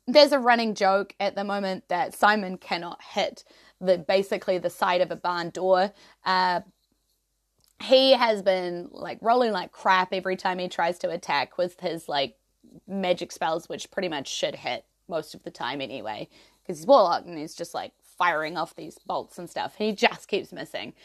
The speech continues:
So, um, I'm going to give the ring, uh, one,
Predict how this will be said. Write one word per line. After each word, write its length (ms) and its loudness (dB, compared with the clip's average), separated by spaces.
So, 480 4
um, 540 2
I'm 220 6
going 280 6
to 600 4
give 400 2
the 100 0
ring, 640 -2
uh, 500 8
one, 760 0